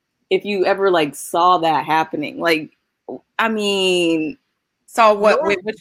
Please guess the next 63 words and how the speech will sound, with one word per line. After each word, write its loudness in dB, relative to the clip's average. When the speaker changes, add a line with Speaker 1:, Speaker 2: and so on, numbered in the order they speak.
Speaker 2:
part? -2
Speaker 3:
I 0
was 2
about 2
to -10
Speaker 1:
a -12
Speaker 3:
say, 2
Speaker 1:
man 4
Speaker 3:
first -4
Speaker 1:
drinking 2
his 0
own 2
cum. 0
Like, -2
I 2
don't, 0
I 2
mean, 0
I 0
guess -2
if -8
he -6
can -2
suck -2
him -4
on -4
himself -2
off, 0
he's -10
probably, 0
like, -4
just -10
swallowing 2
it -4
right 0
as 2
it -6
comes -2
out. 2
But 0
I 4
just, -4
like, 0
when 0
I 2
hear -2
drinking -4
my -2
cum -6
'cause -4
I'm 0
conserving -2
energy, 0
I 4
just -4
picture -4
him -2
having 0
a 0
glass 2
of -4
it. -8
Like, 2